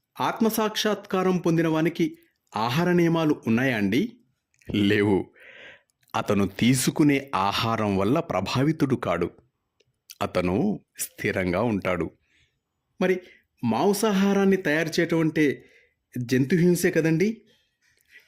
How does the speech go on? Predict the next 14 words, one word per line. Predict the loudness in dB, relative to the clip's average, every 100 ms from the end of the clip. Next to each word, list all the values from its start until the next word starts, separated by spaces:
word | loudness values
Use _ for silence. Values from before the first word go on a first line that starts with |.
| -8
యోగులకు | -2 2 2 4 4 2 2
నిర్దేశింపబడిన | 2 2 0 0 2 2 0 0 0 2 0 -2 -4 0
నియమావళిలో | 2 2 2 0 0 0 2 2 2 0 -2 -12 -16 -20 _ _
అహింస | -6 -2 0 0 0 -4
అతి | -6 -12 -4 0
ముఖ్యమైనది. | 0 -2 -2 0 0 0 -4 -6 _ _ _ _ _ _ _ _ -6
అయితే | -4 2 2 0 -2 0
మొక్కలకి | 0 2 0 0 0
కూడా | 2 2
ప్రాణం | 0 -4 0 2
ఉంటుంది | 2 2 0
కదా? | 0 -2 -4 -8 _ _ _ _ _ _ _ -10
<laughs> | -8 -6 -6 -4 -8 -6 -10 -8 -10 -12 _ -14 -12 -14 -10 -6 -4 -4 -6 -6 0
నీవు | 2 4 4 4 4 4 2 0